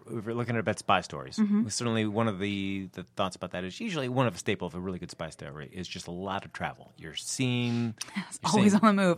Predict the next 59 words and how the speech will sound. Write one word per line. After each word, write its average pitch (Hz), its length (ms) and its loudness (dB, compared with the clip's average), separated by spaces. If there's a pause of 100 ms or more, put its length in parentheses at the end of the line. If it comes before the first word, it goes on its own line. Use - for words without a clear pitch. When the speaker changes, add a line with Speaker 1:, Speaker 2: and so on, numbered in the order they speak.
Speaker 2:
I 285 80 8
hadn't 392 140 4
Speaker 1:
Yeah, - 20 -2
Speaker 2:
thought 381 100 12
Speaker 1:
I 427 40 8
know. 415 80 6
Speaker 2:
about, 240 120 10
I 240 120 12
never 302 180 8
Speaker 1:
Yeah. 190 80 8
Speaker 2:
thought 294 100 12
about 226 240 10
that, 165 160 8
but 180 100 4
you're 190 180 6 (140)
absolutely 185 520 4
right, 185 240 2
yeah. 170 240 2
Speaker 1:
You 139 80 -8
wanna 139 140 2
go 131 100 6
all 123 220 4
these, 139 180 0 (120)
all 120 200 2
the 131 80 2
destinations, 120 680 -2
some 101 160 0
exotic, 120 460 0
some 95 240 -2
not, 120 260 2
some 95 160 -8
just 90 240 -10
really, 87 200 -10 (100)
you 98 100 -8
know, 69 220 -14
some 90 200 -10
of 85 120 -8
just, 80 160 -14
uh, - 80 -18 (320)
some - 240 -8
out 113 100 2
of 98 80 0
the 98 80 -2
way, 101 200 0
like, 87 200 -4
hole 113 300 -2
in 113 60 0
the 110 80 0
wall 110 460 0
or 98 220 0
some, 180 120 2
Speaker 2:
Uh-huh. 175 80 2
Speaker 1:
like, 85 180 -4
terrible 101 320 -6
part 101 160 -2
of 95 40 -6
the 98 60 -6
country. 113 380 -6
Speaker 2:
Yeah. 165 240 -4